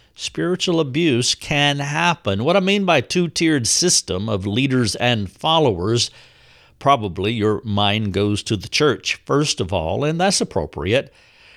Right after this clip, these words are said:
There are leaders in the church, pastors, elders, deacons, small group leaders, folks who are in spiritual authority. Those are the leaders.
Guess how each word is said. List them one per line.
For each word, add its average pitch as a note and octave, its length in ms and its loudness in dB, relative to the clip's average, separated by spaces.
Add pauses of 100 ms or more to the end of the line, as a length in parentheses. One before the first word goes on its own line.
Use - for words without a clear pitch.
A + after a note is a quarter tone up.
(100)
There D3+ 120 6
are D#3+ 60 6
leaders D3+ 400 4
in C#3+ 140 0
the A#2 80 0
church, - 500 -2
pastors, C3 840 -2
elders, B2 600 0
deacons, B2 680 -2
small A#2+ 460 2
group A#2 400 -2
leaders, A#2 600 -2
folks A#2 420 -2
who A#2 120 -2
are G#2+ 140 2
in A2 120 2
spiritual A2 560 -2
authority. A2 800 0 (600)
Those G2 240 0
are G2 100 2
the B2+ 140 2
leaders. B2 680 0